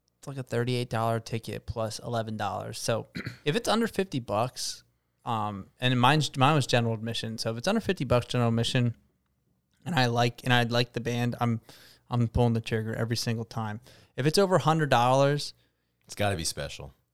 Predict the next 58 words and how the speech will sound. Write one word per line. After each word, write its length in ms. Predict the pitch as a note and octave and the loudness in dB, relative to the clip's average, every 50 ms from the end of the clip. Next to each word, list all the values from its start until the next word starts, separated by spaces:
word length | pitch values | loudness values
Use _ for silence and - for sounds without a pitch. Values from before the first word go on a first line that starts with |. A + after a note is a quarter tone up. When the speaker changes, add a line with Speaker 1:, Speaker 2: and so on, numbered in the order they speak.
| _ | _
Speaker 1:
yeah, 360 | - D3 C#3 C3+ C3 C3 B2+ | -4 0 0 2 4 4 4
they 120 | B2 C3 B2+ | 4 4 4
gotta 220 | C3+ C3+ C3 C#3+ | 4 6 6 6
be, 60 | C3+ | 6
like, 200 | C3+ C3 B2+ - | 4 4 2 4
not 220 | B2+ B2 B2 B2 - | 4 4 4 4 6
really 200 | B2+ B2+ C3 B2+ | 6 6 6 6
tour 320 | A#2+ - - C#3+ C#3 C3 B2+ | 4 2 0 2 4 4 6
that 140 | B2 B2 A#2+ | 6 6 6
often, 520 | A#2+ A#2+ A#2 - - - C3+ B2 A#2+ A#2 | 6 6 4 4 2 0 0 0 2 0
like 160 | A#2 A#2 A2+ | -2 -4 -6
a 40 | - | -6
Pearl 320 | - - - C3 B2 A#2+ A#2 | -2 2 6 6 8 6 6
Jam, 300 | A2+ C3 A#2 A2+ A2+ A#2 | 4 0 0 0 0 0
like, 140 | A#2 A2+ | -2 -2
where 80 | A2+ A#2 | -2 -2
they 100 | A2+ A2+ | 0 0
don't, 300 | A2 - B2 A#2+ A#2+ A2+ - | 0 0 0 0 -2 -2 -2
their 140 | B2 A#2 A2+ | -2 -2 -2
tours 320 | - - C3 B2 A#2+ A#2 | -2 -2 0 0 2 2
aren't 160 | A#2+ A#2+ A#2 A#2+ | 0 -2 -2 -2
as 140 | A#2 A2 | -4 -6
big 280 | - - A#2 A#2 A#2 A2+ | -4 -2 -2 -2 0 -2
as 80 | A2+ A2+ | -2 -4
they 80 | A#2 | -2
used 220 | A2+ A2+ A2+ - - | -2 -2 -2 -4 -4
to 40 | A#2+ | -4
be, 260 | A2 A#2 A2+ A2+ A2+ | -4 -4 -4 -4 -4
and 80 | A2+ A2+ | -4 -4
they 40 | A2+ | -4
don't 80 | A2+ A#2 | -4 -4
Speaker 2:
And 60 | A#2 | -2
they're 60 | F#2+ F2+ | -2 -2
Speaker 1:
do 60 | A#2 | 0
Speaker 2:
just 180 | A#2 - - F2 | 0 0 -2 -2
Speaker 1:
it. 40 | E2+ | -6
Speaker 2:
in 40 | |
such 240 | E2 - F2 D#2+ - | -8 -8 -8 -8 -6
high 180 | - E2 D#2 D2+ | -6 -6 -6 -6
demand, 560 | C2+ C#2+ D2 C#2+ C#2+ D2 C#2 C2+ C2 C2 - | -6 -8 -8 -8 -8 -10 -10 -12 -14 -14 -8
too. 100 | - A#2+ | -4 -2
Speaker 1:
Yeah, 80 | A2+ G#2 | -2 -2
and 140 | F#2+ G#2+ A#2 | 0 0 2
they're 120 | A#2+ B2 | 2 2
high 180 | A#2 B2 A#2+ A#2+ | 4 4 2 2
demand. 580 | A#2 A2 A#2 A#2 A#2 A#2 A#2 A#2+ A#2 A2+ - | 2 0 0 0 2 2 2 0 0 -2 -4
Um, 460 | - A2+ A#2 A#2 A#2 A2+ A2+ A2+ A2 A2+ | -4 -2 0 0 0 -2 -2 -4 -4 -2
I, 280 | - A#2+ A#2+ B2 A#2 A#2 - _ _ _ _ _ _ - - - - - - | 0 2 2 2 2 -2 -8 _ _ _ _ _ _ -14 -12 -12 -12 -8 -6
I 60 | A#2+ | -6
would 100 | A2 A2 | -6 -4
have, 260 | A2 A#2+ A#2 A2+ - - - - - - _ _ _ _ _ _ | -4 -4 -4 -4 -6 -12 -20 -20 -20 -20 _ _ _ _ _ _
I 60 | C#3 A#2 | -10 -2
have 260 | A2+ B2+ B2+ C3 B2+ | 2 2 2 4 4
not 240 | B2+ B2 C3 C3 - | 4 4 4 2 0
spent 360 | - - C3+ B2+ B2+ - - | 0 0 0 0 0 -2 -4
more 300 | B2+ B2 B2 B2 B2 A#2+ | -4 0 0 2 0 0
than 400 | A2+ A#2+ A#2+ A#2 A2+ A2+ A#2 A2 - | 0 0 0 0 -2 -2 -4 -6 -6
probably, 440 | - A#2 A2+ A2+ A#2 A2+ A2+ A2+ | -4 -4 -2 -2 -2 -4 -4 -6